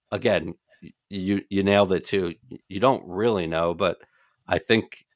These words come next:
I think it probably made them a little bit of a better team, especially that now that they have from training camp or whatever it's called in N B A to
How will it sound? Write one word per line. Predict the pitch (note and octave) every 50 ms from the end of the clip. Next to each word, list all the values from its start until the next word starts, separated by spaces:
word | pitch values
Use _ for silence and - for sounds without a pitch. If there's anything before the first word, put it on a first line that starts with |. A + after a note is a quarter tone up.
| _ _ _ _ -
I | - G#2
think | G#2 - - F#3 F#3+ F#3
it | - - -
probably | - - A#2+ A2+ G#2+ G2+
made | F#2 F2+ F2 F2 F2
them | F2+ F#2 F2+
a | F2+ E2
little | E2+ F2 F2 E2+
bit | F2+ F2+
of | E2+ E2 D2+ D#2+
a | E2+ D#2+ - - _ _ _
better | - F#2 F2 F2 F#2+ F#2+
team, | F#2 - - F2+ F2 F2+ G#2+ A2+ A#2 - _ _ _ - _ _
especially | - F2 - - - B2+ A2 - - A2+ G2+ G2
that | F#2 F#2 F#2 F2+ - _ _ -
now | G#2+ G2 F2+ F2+ F#2 F#2
that | F2+ G2 F#2 -
they | - F#2+ F2+ D#2+
have | - F#2+ F#2 F2+ F2 F2 E2+ E2+ - - - - _ _ _ _ _ _ _ _ _ _ _ _ _ _ _ - -
from | - - G#2 F#2 F2+ F2+ E2+ E2 D#2+
training | - - - G#2 F#2 F#2 F#2+ F2+
camp | - - G2+ F#2+ F#2+ F#2 - _ _ _ _ _ _ _ _
or | - F2+
whatever | E2+ E2+ F2 F2+ F2+ F#2 F2+
it's | E2+ -
called | - - F#2 E2+ E2+ E2 - - _ _ _ _ _ _ _ _ _
in | G2 F#2 E2+ E2+ D#2 - _ _ -
N | F#2 E2+
B | E2 E2 E2
A | E2 D#2+ E2 D#2+ D#2
to | - - - G2+ F#2 F2 E2+ E2+ D#2+ D#2+